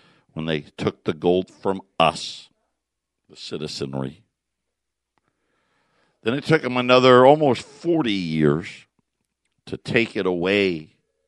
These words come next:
from all the foreign governments that were buying our debt. And from nineteen seventy-one, gold has been allowed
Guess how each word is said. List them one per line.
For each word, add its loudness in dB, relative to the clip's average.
from -4
all 6
the -6
foreign -8
governments -4
that -20
were -20
buying -10
our -12
debt. -4
And -4
from -2
nineteen -2
seventy-one, -2
gold 4
has 0
been -4
allowed -2